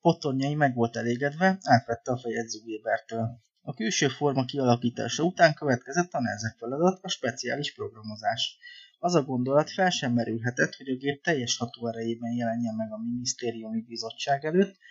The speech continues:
feltétlenül gyanút keltett volna, ha csak úgy fejben összeszoroz negyven jegyű számokat, vagy fejből idéz információk ezreit.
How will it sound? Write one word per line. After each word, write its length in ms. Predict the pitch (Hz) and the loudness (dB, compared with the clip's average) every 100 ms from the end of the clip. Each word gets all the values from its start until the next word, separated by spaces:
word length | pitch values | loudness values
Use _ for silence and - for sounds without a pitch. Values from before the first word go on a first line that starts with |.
| - - _ | -20 -20 _
feltétlenül 680 | 214 190 135 127 127 123 127 | 6 6 6 -4 -2 0 0
gyanút 320 | 127 113 117 | 2 0 0
keltett 380 | 120 110 117 - | 0 0 0 -4
volna, 240 | 131 143 | -4 0
ha 140 | 151 | 0
csak 160 | 156 175 | 0 -2
úgy 140 | 165 127 | -4 -8
fejben 360 | - 131 117 117 | -2 -2 0 -2
összeszoroz 520 | 117 - - 117 117 | -4 -4 -4 -4 -4
negyven 420 | 117 117 107 107 | 0 0 -2 -8
jegyű 240 | 110 110 120 | -6 -6 -8
számokat, 680 | - 110 - 117 156 160 - - - - | -6 -4 -4 -4 0 0 -2 -18 -18 -6
vagy 140 | 156 - | -4 0
fejből 400 | 190 139 127 123 | 2 2 2 0
idéz 300 | 123 123 113 | 2 0 0
információk 840 | 117 - 113 110 117 - 123 117 | -4 -4 -6 -4 -4 -2 -2 0
ezreit. 480 | 113 110 107 117 | -2 -4 -6 -6